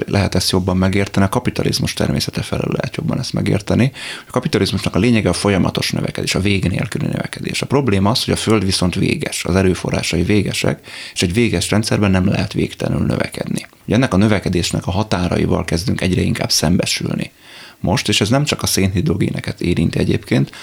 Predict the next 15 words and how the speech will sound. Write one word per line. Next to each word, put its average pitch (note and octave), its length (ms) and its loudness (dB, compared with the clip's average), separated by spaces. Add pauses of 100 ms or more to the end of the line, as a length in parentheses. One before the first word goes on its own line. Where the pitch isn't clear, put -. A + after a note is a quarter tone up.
(120)
hanem F#2+ 220 2
például G#2+ 340 2
sokkal A#2 360 0
hamarabb G2+ 460 2 (360)
a F#2+ 180 -2 (160)
ritka G#2+ 300 0
földfémek, F2+ 720 0
ugye F#2 140 0
ezek D#2+ 260 0
vannak F#2 320 2
a - 40 0
mindenféle F2+ 480 2
fejlett F#2+ 540 0 (240)
informatikai - 640 0
eszközökben, G2 800 0